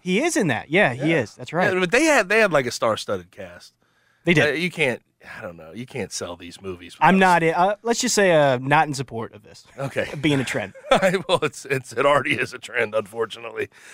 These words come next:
Speaker 2: Now, also, before we get out of here, um, and get to the third hour and we bring on to Michael Cole, Stephen A. Smith says he's all for Shannon Sharpe being on First Take. Do we like that match? We like that match? A lot of screaming?
Speaker 1: Uh,
Speaker 2: That's all right.
Speaker 1: sure.
Speaker 2: That's
Speaker 1: Yeah,
Speaker 2: all right.
Speaker 1: yeah.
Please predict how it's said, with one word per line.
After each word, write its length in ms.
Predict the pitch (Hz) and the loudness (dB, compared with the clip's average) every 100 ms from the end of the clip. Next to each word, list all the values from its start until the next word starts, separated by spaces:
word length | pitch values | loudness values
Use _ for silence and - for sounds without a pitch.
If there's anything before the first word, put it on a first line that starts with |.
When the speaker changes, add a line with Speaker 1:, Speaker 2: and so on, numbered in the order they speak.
| - | 2
Speaker 2:
Now, 160 | 160 151 | 4 6
also, 380 | 160 170 160 147 | 6 4 2 -2
before 240 | 135 151 | 0 0
we 100 | 147 | 0
get 140 | 143 | 2
out 180 | 143 143 | 4 4
of 60 | 135 | 2
here, 240 | 135 135 - - _ - | 2 0 -2 -20 _ -4
um, 280 | 117 120 123 | 0 2 2
and 100 | 120 | 0
get 120 | 135 | -2
to 80 | 123 | -2
the 80 | 123 | -4
third 280 | - 135 120 | 2 2 4
hour 300 | 127 127 123 | 4 4 2
and 80 | 117 | -2
we 80 | |
bring 180 | 110 123 | -4 0
on 140 | 120 113 | 0 0
to 60 | |
Michael 280 | 117 117 110 | 2 0 -2
Cole, 400 | - 131 120 101 _ _ _ | -2 2 2 0 _ _ _
Stephen 320 | - 156 160 | -4 0 4
A. 80 | 147 | 4
Smith 260 | - 156 156 | 2 0 0
says 220 | 147 123 | 0 0
he's 100 | 127 | 2
all 140 | 131 | 2
for 100 | - | 2
Shannon 300 | - 135 127 | -2 0 0
Sharpe 240 | 127 127 107 | 2 0 2
being 160 | 113 | -2
on 100 | 113 | -2
First 280 | - 117 - | 0 -4 0
Take. 280 | 147 104 _ _ - | 0 0 _ _ -4
Do 60 | |
we 100 | 156 | 0
like 240 | 247 233 254 | 4 4 4
that 160 | 262 285 | 0 2
match? 400 | 277 285 - - _ - | 0 0 -6 -20 _ -8
We 80 | 180 | 0
like 200 | 214 208 | 0 2
that 140 | 226 | 2
match? 280 | 220 226 214 | 4 2 2
A 40 | |
lot 100 | 202 | 2
of 60 | 196 | 2
screaming? 480 | - 202 214 233 226 _ _ _ - | 0 0 2 -2 -6 _ _ _ 2
Speaker 1:
Uh, 640 | 320 330 330 330 330 - | 6 6 6 6 4 2
Speaker 2:
That's 140 | 320 440 | 0 2
all 180 | 392 | 4
right. 240 | 165 156 214 | 6 4 2
Speaker 1:
sure. 400 | - 247 311 320 | 0 -2 0 0
Speaker 2:
That's 180 | 262 294 | 0 2
Speaker 1:
Yeah, 120 | 285 | 2
Speaker 2:
all 80 | 170 | 4
right. 260 | 151 202 | 4 4
Speaker 1:
yeah. 160 | 240 | 0